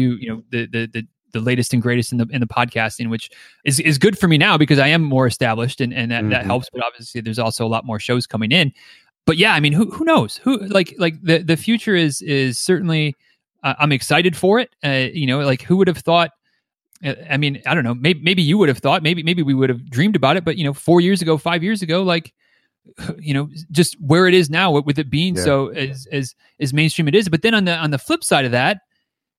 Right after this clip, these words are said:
Speaker 1: you also have to, to take into account that we're kind of in, in the bubble. So it, it, you know, it, it
Speaker 2: <laughs>
Speaker 1: seems more, I, I don't wanna say more popular, but it seems more, more popular than, than maybe it, it is, because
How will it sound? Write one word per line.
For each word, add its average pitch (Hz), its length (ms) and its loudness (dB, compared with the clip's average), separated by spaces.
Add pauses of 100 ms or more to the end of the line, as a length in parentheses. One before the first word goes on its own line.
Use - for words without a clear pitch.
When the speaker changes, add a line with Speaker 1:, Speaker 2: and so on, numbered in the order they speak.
(120)
Speaker 1:
you 175 200 0
also 196 200 2
have 170 200 2
to, 156 160 0
to 147 160 -12
take 160 240 -2
into 143 140 -2
account 160 260 -2
that 139 100 -4
we're 139 80 2
kind 175 220 2
of 139 100 -2
in, 170 380 0
in 165 160 2
the 151 80 4
bubble. 180 420 2
So 156 220 2
it, 147 160 4
it, 156 200 -8
you 160 80 0
know, 127 160 2
it, 131 220 -2
it 139 120 -2
Speaker 2:
<laughs> - 20 -6
Speaker 1:
seems 220 560 -2 (1120)
more, 190 320 6 (280)
I, 143 100 -4
I 131 100 -12
don't 135 140 -14
wanna 120 120 -10
say 127 140 -4
more 127 160 -2
popular, 185 260 0
but 175 60 0
it - 80 -2
seems 233 180 2
more, 202 240 4
more 180 160 2
popular 180 380 -4
than, 160 180 -2
than 151 120 -2
maybe 160 240 0
it, 139 120 -6
it 139 120 -4
is, 175 200 2
because 147 300 -2